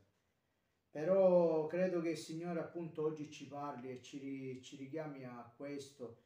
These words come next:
perché molte volte le predicazioni servono per ricordarci un qualcosa,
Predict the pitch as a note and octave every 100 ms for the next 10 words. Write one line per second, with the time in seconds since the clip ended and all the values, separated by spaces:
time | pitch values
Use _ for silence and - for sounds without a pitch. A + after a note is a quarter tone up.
0 | _ _ C3 - E3 E3+ - E3 F3 E3+
1 | D3 C#3 C#3 C#3+ C#3+ C3+ C3 - D3 C3+
2 | C#3+ C3+ C3 B2 B2 A#2 - _ _ _
3 | - C#3+ D3 E3 D3+ F3 C#3 - D3 C3+
4 | C#3+ C#3 - C#3+ B2+ G#2+ - F#2